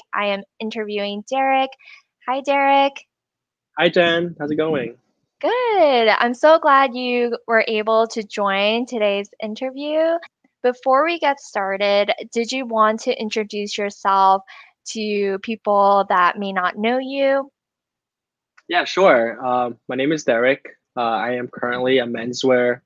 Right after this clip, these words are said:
Speaker 2: buyer at a men's lifestyle startup, uh, based in New York. I did graduate with an accounting and supply chain double major, where I had some tax internships in college. I then went on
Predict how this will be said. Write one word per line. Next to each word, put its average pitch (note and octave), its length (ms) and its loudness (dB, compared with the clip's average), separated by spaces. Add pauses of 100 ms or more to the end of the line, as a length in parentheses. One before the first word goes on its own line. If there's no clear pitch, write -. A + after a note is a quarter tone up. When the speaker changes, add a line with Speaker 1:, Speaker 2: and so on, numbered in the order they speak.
(480)
Speaker 2:
buyer D#3+ 400 8
at C#3 180 2
a B2 80 2
men's B2 560 -4
lifestyle C3+ 680 2
startup, D3+ 640 2 (260)
uh, A#2+ 240 0
based A#2+ 300 0
in B2 100 -8
New A#2 140 -6
York. C3+ 340 2 (580)
I A#2 300 -4
did C3 380 4 (640)
graduate B2 640 0 (100)
with A#2 120 -6
an A#2 80 -6
accounting A#2+ 480 -6
and A2+ 60 -8
supply A2+ 360 -8
chain A#2 180 -10
double A#2 220 -8
major, C3+ 400 0
where A#2 100 0
I A#2 80 -6
had A2 140 -6
some G#2+ 140 -10
tax - 360 -4
internships - 560 -10
in G#2 160 -16
college. C3 640 0 (480)
I A#2 160 2
then B2 240 0
went A#2 200 0
on A2 280 -6